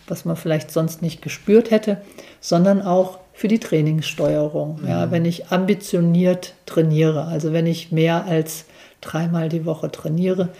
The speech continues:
Speaker 1: dann kann man hier auch schön sehen,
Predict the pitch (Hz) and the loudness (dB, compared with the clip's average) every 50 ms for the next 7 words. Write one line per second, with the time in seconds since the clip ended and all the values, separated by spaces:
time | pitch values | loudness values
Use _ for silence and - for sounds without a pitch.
0 | - - - - - 196 185 185 180 - 185 175 170 160 165 151 - 202 202 208 | -20 -20 -18 -4 0 0 0 0 0 0 2 2 4 4 2 2 2 4 2 4
1 | 202 185 165 180 180 - - - - - - 175 170 170 165 165 160 - 151 151 | 4 4 2 2 0 0 -8 -10 -8 0 2 4 4 4 4 2 0 0 2 2
2 | 156 156 156 | 2 2 0